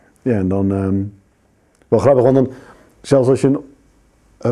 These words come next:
maakt niet uit over welk onderwerp je dan gepraat hebt en hoe, hoeveel je er zelf van weet, maar mensen komen echt wel dan naar je toe met een soort... Alsof jij de guru bent. Eh, wat natuurlijk vaak helemaal niet zo is. Eh, maar dat,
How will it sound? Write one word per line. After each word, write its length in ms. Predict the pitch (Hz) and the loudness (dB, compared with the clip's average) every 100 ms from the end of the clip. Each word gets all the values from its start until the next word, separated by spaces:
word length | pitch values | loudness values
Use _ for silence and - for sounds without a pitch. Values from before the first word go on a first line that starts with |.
| 120 | 0
maakt 180 | 123 127 | 0 2
niet 100 | 127 | 2
uit 120 | 123 | 2
over 140 | 117 | 2
welk 160 | 127 123 | 2 2
onderwerp 340 | 135 127 120 | 2 2 0
je 60 | 117 | 0
dan 120 | 117 | -4
gepraat 300 | - 120 131 | 0 -2 -2
hebt 120 | 120 110 | -2 -4
en 60 | |
hoe, 160 | 104 117 | -2 -4
hoeveel 440 | 165 117 123 117 | -4 -4 0 0
je 140 | 110 110 | 0 -2
er 360 | 110 120 113 | -2 -2 -4
zelf 400 | 98 - 117 110 | -6 -2 0 0
van 200 | - 110 | -4 -2
weet, 320 | 110 113 123 110 | 0 0 -2 -4
maar 140 | 104 | -2
mensen 260 | 110 104 - | -2 -4 -4
komen 200 | 113 117 | -2 -4
echt 140 | 107 | -2
wel 100 | 113 | -2
dan 180 | 107 107 | -2 -2
naar 160 | 104 | -2
je 80 | 104 | -4
toe 160 | 101 110 | -4 -4
met 120 | 107 | -4
een 60 | 104 | -2
soort... 260 | 113 107 - _ _ | -4 -4 -20 _ _
Alsof 240 | 120 107 | -8 -2
jij 120 | 113 | -2
de 80 | 104 | -2
guru 200 | 95 113 104 | -2 -2 -2
bent. 320 | 92 127 - _ - - - _ | -4 -6 -10 _ -20 -20 -20 _
Eh, 100 | - 104 104 | -2 0 0
wat 100 | 98 | 0
natuurlijk 300 | 98 - 107 | -2 -2 -4
vaak 140 | - 95 | -4 -2
helemaal 140 | 98 98 | -2 -4
niet 80 | |
zo 80 | 95 | -2
is. 300 | 101 104 - _ - - _ _ | -4 -6 -14 _ -20 -20 _ _
Eh, 340 | - 104 95 95 107 _ | -8 -6 -4 -6 -10 _
maar 140 | 107 | 0
dat, 120 | 117 | 0